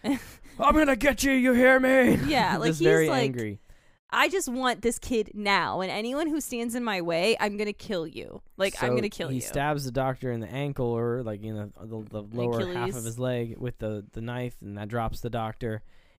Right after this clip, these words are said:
Speaker 2: and Andy backs away. Note that I made, which I appreciate, is that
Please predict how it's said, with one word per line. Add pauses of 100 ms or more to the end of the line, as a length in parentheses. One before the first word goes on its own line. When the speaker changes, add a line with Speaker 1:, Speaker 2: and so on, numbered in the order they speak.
Speaker 2:
and
Andy
backs
away. (240)
Note
that
I
made,
which
I
appreciate,
is
that